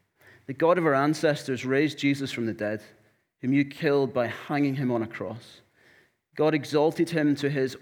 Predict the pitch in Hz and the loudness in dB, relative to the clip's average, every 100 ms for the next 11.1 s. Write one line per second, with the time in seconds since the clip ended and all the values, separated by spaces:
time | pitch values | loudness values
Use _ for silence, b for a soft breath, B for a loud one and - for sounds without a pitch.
0 | - 147 160 151 139 135 - 143 147 147 | -2 0 2 2 2 0 -4 -2 0 0
1 | 127 117 - 156 160 156 123 123 - 139 | 0 -6 -4 -2 -2 -4 -6 -6 -2 -2
2 | 143 139 123 107 147 147 135 - 131 117 | 0 -2 -2 -2 0 0 0 -2 -4 -4
3 | B B - 147 160 160 113 113 117 B | B B -2 -2 0 -2 0 0 -2 B
4 | B - 131 117 - 135 156 147 107 104 | B -8 -6 -6 -4 -4 -4 -4 -6 -8
5 | - b - 123 120 131 123 127 156 143 | -16 b -14 -8 -4 -4 -2 -2 -2 -2
6 | 101 - - _ _ _ _ _ _ _ | -6 -14 -20 _ _ _ _ _ _ _
7 | _ 151 160 147 151 180 202 190 180 147 | _ 2 4 6 6 4 2 0 2 2
8 | 127 139 123 - 131 139 170 - - b | 2 -2 -2 -2 0 0 -2 -8 -20 b
9 | b b b b - 135 139 175 185 165 | b b b b -6 -4 0 2 2 2
10 | 165 156 - 165 156 156 - - 214 - | 0 -2 -2 0 2 0 -2 -6 -6 -8
11 | - | -16